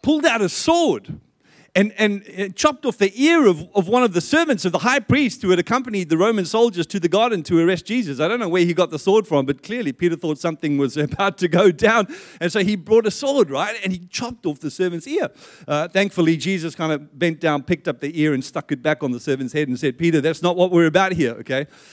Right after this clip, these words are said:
Um, but you know it's gonna be a, a, a crazy day in church when people start showing up with swords.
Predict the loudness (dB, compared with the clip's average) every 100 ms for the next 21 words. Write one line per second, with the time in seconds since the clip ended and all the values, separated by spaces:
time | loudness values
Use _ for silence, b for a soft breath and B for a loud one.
0 | B B 2 2 2 -2 0 6 6 6
1 | 4 2 0 2 2 2 0 -6 -8 -4
2 | 0 2 2 2 2 0 -2 -2 -2 -4
3 | -4 -4 -6 -6 -4 -4 -4 -4 -2 -2
4 | -4 -4 -2 -2 -4